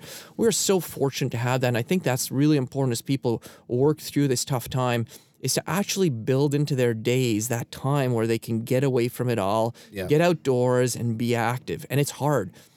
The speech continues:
Speaker 1: But I know I always start my week with actually going, "Where are my workouts and my time outside going to be?"
Speaker 2: Right.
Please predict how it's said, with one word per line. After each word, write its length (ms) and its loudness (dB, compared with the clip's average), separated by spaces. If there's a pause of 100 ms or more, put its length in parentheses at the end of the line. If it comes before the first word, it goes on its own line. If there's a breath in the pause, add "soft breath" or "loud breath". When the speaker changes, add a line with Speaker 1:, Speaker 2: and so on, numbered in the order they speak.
(240 loud breath)
Speaker 1:
But 280 0
I 120 2
know 100 4
I 100 2
always 200 0
start 240 0
my 120 2
week 240 0
with 100 -2
actually 280 -2
going, 320 0 (560 loud breath)
"Where 260 4
are 120 2
my 140 2
workouts 500 2
and 60 -4
my 100 -2
time 340 -2
outside 580 0
going 280 0
to 60 0
be?" 380 -2 (140 loud breath)
Speaker 2:
Right. 340 -4